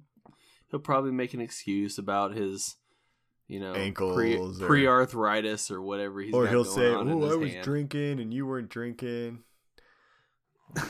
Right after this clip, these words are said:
Speaker 2: see, that's a personal choice, man.
Speaker 1: Yeah, I made an international trip. You guys should just both go to, like,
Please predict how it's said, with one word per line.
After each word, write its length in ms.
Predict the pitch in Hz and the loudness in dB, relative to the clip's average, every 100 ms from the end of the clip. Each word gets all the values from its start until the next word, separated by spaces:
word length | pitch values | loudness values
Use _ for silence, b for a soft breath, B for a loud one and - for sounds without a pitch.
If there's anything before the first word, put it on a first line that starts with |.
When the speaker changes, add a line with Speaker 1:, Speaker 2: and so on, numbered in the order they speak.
| - | -10
Speaker 2:
see, 120 | - | -6
that's 200 | 110 240 | -4 0
a 80 | 277 | 2
personal 460 | - 233 254 269 | 4 2 2 -2
choice, 320 | 202 185 175 175 | -2 -2 -2 -2
man. 300 | 175 202 220 b b b b _ _ _ _ | -4 -6 -10 b b b b _ _ _ _
Speaker 1:
Yeah, 300 | 170 175 180 | 2 4 4
I 40 | |
made 220 | 170 180 170 | 6 6 4
an 140 | 185 | 2
international 680 | 180 170 170 175 151 160 147 | 2 2 2 2 0 -2 -2
trip. 360 | - 160 160 165 | 2 2 2 -2
You 160 | 175 | -2
guys 120 | 208 262 | 0 0
should 160 | 175 | -2
just 300 | 143 139 - | -2 -4 -2
both 300 | 120 120 117 | 0 0 -2
go 180 | 120 113 | -2 0
to, 80 | 107 | 0
like, 580 | 98 98 98 98 98 - | -2 -4 -6 -8 -12 -14